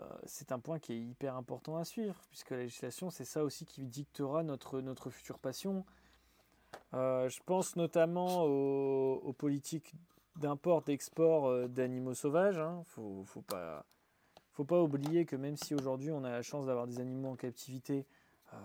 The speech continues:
ça part toujours d'un animal sauvage, hein. Ça part de, d'a-, d'acclimatation, de circuits d'export des animaux, notamment dans le monde des insectes, hein. On a besoin de faire des imports, on a besoin d'importer des animaux sauvages de l'extérieur, on a besoin d'aller les chasser nous-mêmes.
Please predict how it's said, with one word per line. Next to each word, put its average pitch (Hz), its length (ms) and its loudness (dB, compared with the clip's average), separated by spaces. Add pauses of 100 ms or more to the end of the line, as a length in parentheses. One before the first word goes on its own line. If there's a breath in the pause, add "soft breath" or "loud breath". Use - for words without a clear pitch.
ça 113 160 -12
part 120 180 -14
toujours 123 280 -8
d'un 107 180 -10
animal 107 340 -12
sauvage, 160 400 0
hein. 170 180 -4 (360 soft breath)
Ça - 160 -8
part 113 260 -4
de, 113 160 -8 (280)
d'a-, 110 180 -8
d'acclimatation, 117 760 -8
de 143 100 -4
circuits - 440 -10
d'export 127 480 -4
des 110 180 -8
animaux, 151 540 -2 (720 soft breath)
notamment 123 400 -2
dans 120 120 -2
le 113 60 -8
monde 107 140 -10
des 110 160 -8
insectes, 170 380 -2
hein. 151 100 -2
On 123 80 -6
a 107 80 -8
besoin 127 220 -6
de 143 60 -6
faire 113 180 -6
des 113 200 -6
imports, 147 460 2
on 127 80 -4
a 104 100 -12
besoin 139 280 -8
d'importer 127 440 -6
des 123 160 -6
animaux 117 260 -6
sauvages 117 320 -4
de 113 80 -8
l'extérieur, 143 640 -2 (260 loud breath)
on 131 80 -8
a 123 80 -2
besoin 123 220 -2
d'aller 123 180 2
les 120 140 -2
chasser 113 320 -8
nous-mêmes. 147 420 -2